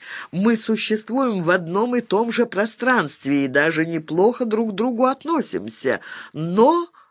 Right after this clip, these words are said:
ортогональны. Сколько раз я пробовала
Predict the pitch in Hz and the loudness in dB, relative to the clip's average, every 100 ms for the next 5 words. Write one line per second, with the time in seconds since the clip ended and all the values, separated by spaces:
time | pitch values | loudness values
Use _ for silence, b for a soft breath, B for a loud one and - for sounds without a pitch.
0 | b - - 415 - - 254 269 269 190 | b 0 2 2 -4 -2 -2 -2 -2 0
1 | 175 156 151 156 175 - _ b b b | 2 0 -2 -6 -10 -16 _ b b b
2 | b b b b b b _ - - 311 | b b b b b b _ -4 0 2
3 | 269 - 160 135 131 - 135 127 131 139 | 0 2 4 4 2 0 2 2 4 0
4 | 131 139 143 143 | 2 2 2 2